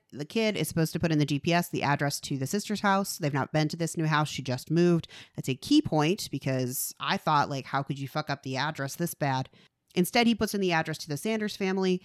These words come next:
and they show up there, uh, last minute, a few days before Christmas, and are like, "What the fuck? How did we get here?" And Jackie opens the door and goes, "Oh my God, you're here. Stay."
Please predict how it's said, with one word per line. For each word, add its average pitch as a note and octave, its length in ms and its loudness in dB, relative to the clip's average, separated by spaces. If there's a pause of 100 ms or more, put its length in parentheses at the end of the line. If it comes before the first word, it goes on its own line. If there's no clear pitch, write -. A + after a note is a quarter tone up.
(280)
and D#3 180 2
they D3 400 2
show D4+ 380 0
up A3+ 180 2
there, G3+ 440 2 (420)
uh, C3+ 240 -2
last F3 400 -2
minute, E3 460 2
a C#3 100 -2
few F#3+ 340 0
days F3 280 6
before E3 240 -2
Christmas, C3 720 -4 (320)
and C#3 400 -2
are C#3 80 -4
like, C#3 180 -4
"What D3+ 140 -4
the C#3+ 80 -4
fuck? D3 240 -2
How D3+ 120 -4
did D3 140 -2
we C#3+ 80 -4
get C#3+ 160 -2
here?" B2 380 -8 (360)
And C3+ 460 -4
Jackie D3+ 360 0
opens D3+ 240 -2
the D#3+ 40 -6
door E3+ 160 2
and E3 80 -2
goes, F3 240 -2
"Oh C5 220 4
my A4+ 180 4
God, B4 300 4
you're F4 120 0
here. G#4 360 2
Stay." A4 720 0